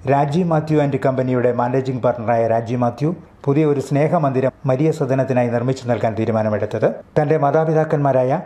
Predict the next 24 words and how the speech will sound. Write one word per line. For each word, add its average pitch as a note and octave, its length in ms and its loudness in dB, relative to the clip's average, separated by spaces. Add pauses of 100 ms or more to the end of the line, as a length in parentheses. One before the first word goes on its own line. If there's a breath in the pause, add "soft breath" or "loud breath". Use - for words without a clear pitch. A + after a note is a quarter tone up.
(280)
പി C#3+ 60 2
എസ് D#3 280 0
മാത്യുവിന്റെയും C#3 640 0
അച്ചാമ്മ D3+ 340 0
മാത്യുവിന്റെയും B2+ 540 0
പാവന C3 340 0
സ്മരണാർത്ഥമാണ് B2+ 760 -2 (380)
രാജീവ് B2+ 260 2
മാത്യു B2 240 2
പുതിയ B2+ 320 2
കെട്ടിടം A#2 400 -2
നിർമ്മിച്ചു A2+ 300 -2
നൽകിയത്. G#2+ 500 0 (500)
മരിയ C3 160 2
സദനത്തിൽ B2+ 460 0
ലഭ്യമായ C#3+ 400 0
സ്ഥലത്ത് B2+ 360 0
മൂന്ന് D3+ 380 0
നിലകളിലായി B2+ 400 0
നിർമ്മിച്ച A#2 360 -4
ആശുപത്രി B2+ 440 0
മന്ദിരത്തിൽ B2+ 480 0 (540 loud breath)
ഒ C3 260 2
പി, F#3 200 -4